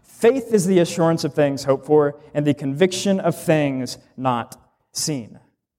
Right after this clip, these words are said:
Now, I want us to focus on this word conviction.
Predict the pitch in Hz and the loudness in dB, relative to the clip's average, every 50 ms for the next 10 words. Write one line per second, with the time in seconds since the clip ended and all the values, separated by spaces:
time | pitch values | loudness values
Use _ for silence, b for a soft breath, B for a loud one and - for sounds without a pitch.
0 | _ _ _ _ _ _ _ _ _ _ _ - 147 170 180 190 208 226 226 208 | _ _ _ _ _ _ _ _ _ _ _ 0 2 4 4 6 4 4 2 2
1 | 220 - - 190 180 170 160 160 156 - 196 190 190 185 - 175 175 170 - - | 0 0 2 4 4 4 4 2 2 2 2 2 2 -2 -4 -2 -2 -2 -2 0
2 | 175 175 175 170 175 165 147 139 151 180 180 - - - 120 - | 2 2 2 2 -2 -6 -8 -2 -2 -2 -2 -2 -6 -14 -16 -18